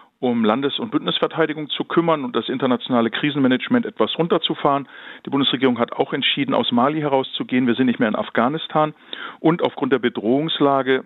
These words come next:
gibt es ja auch die nationale Sicherheitsstrategie wieder. Es geht um eine intensivierte Konzentration auf die Landes- und Bündnisverteidigung. Und Bündnisverteidigung heißt eben nicht nur in Deutschland, sondern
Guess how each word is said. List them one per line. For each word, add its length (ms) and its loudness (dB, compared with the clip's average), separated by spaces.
gibt 160 -10
es 100 -4
ja 80 2
auch 100 -2
die 120 -6
nationale 480 0
Sicherheitsstrategie 800 -2
wieder. 280 4
Es 140 -14
geht 180 -6
um 320 0
eine 220 0
intensivierte 1040 0
Konzentration 960 2
auf 260 0
die 80 0
Landes- 320 2
und 140 -2
Bündnisverteidigung. 960 0
Und 300 2
Bündnisverteidigung 1040 0
heißt 300 0
eben 300 0
nicht 340 0
nur 160 2
in 100 0
Deutschland, 600 0
sondern 460 -2